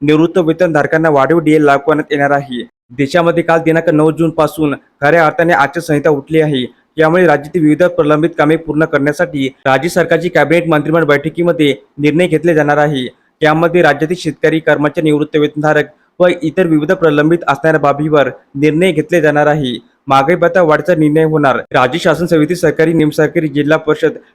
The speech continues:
कर्मचारी तसेच इतर पात्र कर्मचारी व निवृत्त वेतनधारकांना केंद्र सरकारच्या धर्तीवर दिनांक एक जानेवारी चोवीस पासून चार टक्के डीए वाढ लागू करण्याबाबत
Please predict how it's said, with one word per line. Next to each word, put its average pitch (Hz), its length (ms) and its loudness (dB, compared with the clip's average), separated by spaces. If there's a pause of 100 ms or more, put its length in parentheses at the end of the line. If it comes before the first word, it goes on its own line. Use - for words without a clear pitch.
कर्मचारी 151 400 2 (100)
तसेच 156 260 -6 (180)
इतर 147 200 -4
पात्र 175 340 0
कर्मचारी 151 540 0
व 170 40 4
निवृत्त 160 360 0
वेतनधारकांना 147 760 -2 (340)
केंद्र 151 220 2
सरकारच्या 165 460 0
धर्तीवर 156 360 -2
दिनांक 160 260 -2
एक 156 180 -2
जानेवारी 160 220 -2
चोवीस 147 240 0
पासून 160 380 -4 (240)
चार 156 140 0 (100)
टक्के 170 200 0
डीए 165 180 0
वाढ 160 240 2
लागू 156 220 0
करण्याबाबत 147 560 0